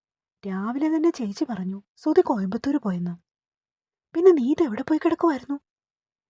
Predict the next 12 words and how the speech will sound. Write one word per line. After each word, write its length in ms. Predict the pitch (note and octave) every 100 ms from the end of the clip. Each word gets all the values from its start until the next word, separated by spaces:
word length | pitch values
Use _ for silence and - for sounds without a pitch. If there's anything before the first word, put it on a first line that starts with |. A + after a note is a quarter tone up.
| _ _ _ _ _ -
ദേവകി 460 | D#4+ E4+ F#4 F#4+ F#4
കലി 240 | A#3 E3+ A#3
തൊള്ളിയതും 480 | B3 F3 G3 G#3 E3+ _
ലക്ഷ്മിയുടെ 440 | F#3 - - B3+ D4
മുഖത്തേക്ക് 540 | A3+ F#3 - A#3+ C#4+
നോക്കിയവൻ. 480 | G#3 E3+ G#3+ G3+ G3+ - _ _ _ _ _ _ _ _
ആ 180 | D#4 F4+
നിമിഷം 500 | E4+ G3 G3 A3 A3 -
അവന്റെ 300 | E3 F#3+ G#3
മുഖത്തെ 380 | A#3+ F#3 F#3+ B3
ശ്രദ്ധ 340 | - G3 -
കൊടുക്കാതെ 540 | A3 A#3 A3+ A#3 A3+